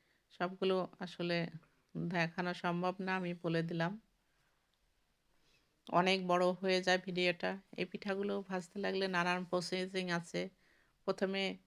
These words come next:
চাউলের, আহ, চাউল ভাঙাতে হয়, আটা বানাতে হয়, এরপরে গরম পানি করে সিদ্ধ করতে হয়, সেটা ছানিয়ে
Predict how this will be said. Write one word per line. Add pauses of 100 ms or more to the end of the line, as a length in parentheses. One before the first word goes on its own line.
(200)
চাউলের, (880)
আহ,
চাউল
ভাঙাতে
হয়, (120)
আটা
বানাতে
হয়, (100)
এরপরে
গরম
পানি
করে
সিদ্ধ
করতে
হয়, (560)
সেটা
ছানিয়ে